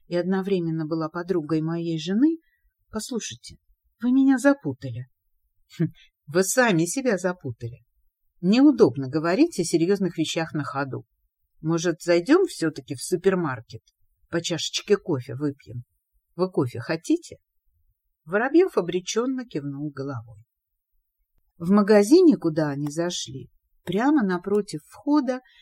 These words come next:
тянулся длинный ряд касс. Редкие поздние покупатели неторопливо выкладывали на ленту транспортёра продукты из корзин и тележек. Справа была стеклянная дверь в крохотное кафе.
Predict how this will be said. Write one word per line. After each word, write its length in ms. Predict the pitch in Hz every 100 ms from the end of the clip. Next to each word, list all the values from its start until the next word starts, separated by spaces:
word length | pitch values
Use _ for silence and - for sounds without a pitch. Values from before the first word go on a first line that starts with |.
| _ -
тянулся 640 | 214 240 359 339 - 185
длинный 600 | 160 147 196 208 175 160
ряд 220 | 135 143 - -
касс. 500 | 127 117 - - _ _ _ _
Редкие 520 | 175 180 170 - 165
поздние 400 | - 160 160 160
покупатели 800 | 151 151 156 - 247 285 - 233 233 _ _ -
неторопливо 720 | 208 220 220 214 202 185 170
выкладывали 640 | 165 165 180 160 156 147
на 220 | 156 165 160
ленту 360 | 151 143 143
транспортёра 960 | 131 151 156 - 139 117 - 285 269 247 _ _
продукты 640 | 202 214 190 151 147 - 247
из 140 | 277
корзин 520 | - 156 139 143 156 160
и 100 | 151
тележек. 560 | - 127 131 110 - _ _ _ _ _ _ _
Справа 440 | - - 247 247 233
была 280 | 226 226
стеклянная 720 | 220 - - 196 190 185 175 165
дверь 260 | 190 277
в 100 | -
крохотное 680 | - 160 165 - - 175 170
кафе. 500 | - 147 - 110 104